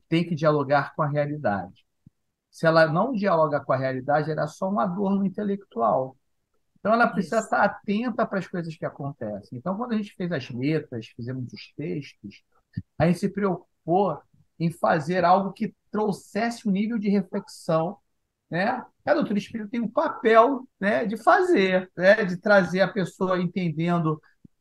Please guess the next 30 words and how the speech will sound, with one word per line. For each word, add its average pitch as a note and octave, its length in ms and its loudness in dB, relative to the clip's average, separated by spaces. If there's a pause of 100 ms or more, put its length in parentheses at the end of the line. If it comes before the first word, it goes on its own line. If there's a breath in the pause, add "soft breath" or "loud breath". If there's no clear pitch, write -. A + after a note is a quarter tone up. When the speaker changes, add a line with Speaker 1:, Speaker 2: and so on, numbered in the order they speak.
Speaker 1:
a C#3 120 2
sua E3 160 0
relação D#3+ 440 4
com E3 240 -2
o - 40 0
outro, D#3 440 2
a C#3 60 -2
sua D#3 140 -6
relação D#3 400 0
consigo E3+ 420 -6
mesmo, D#3+ 800 0 (440)
né, E3+ 340 0 (180)
as - 340 -2
diversas E3+ 720 0
problemáticas D#3+ 640 0
que - 60 -14
você D3 180 -4
tá D#3+ 100 -4
inserido, D3+ 280 -4
que E3+ 80 -4
às D3+ 100 2
vezes D#3+ 160 -4
você D#3 80 -8
tem D#3 160 -6
que, F#3 120 -14
opa, F#3 240 0
olhar D#3 260 2
pra D#3 140 0
trás, D#3 340 -8
pô, C#3+ 220 -4